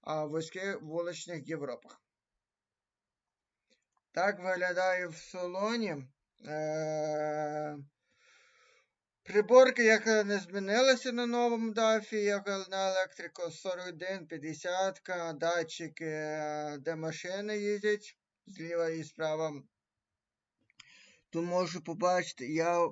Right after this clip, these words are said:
розширюю, м, ой, чекай, не так. Ем, так,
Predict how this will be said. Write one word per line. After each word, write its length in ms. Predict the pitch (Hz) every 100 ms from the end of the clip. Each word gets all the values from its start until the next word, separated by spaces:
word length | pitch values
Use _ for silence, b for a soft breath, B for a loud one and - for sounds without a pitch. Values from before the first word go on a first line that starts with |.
| - 143
розширюю, 720 | 160 165 160 185 185 175 170
м, 180 | 151 117 117 107 _
ой, 140 | 117
чекай, 220 | - -
не 560 | 147 147 147 147 156 160 160 _
так. 260 | 147 123 - _ _ _ _ _ _ _ _ _ _ _ _ _ _ _ -
Ем, 1040 | 139 139 139 139 139 139 143 143 143 139
так, 120 | 143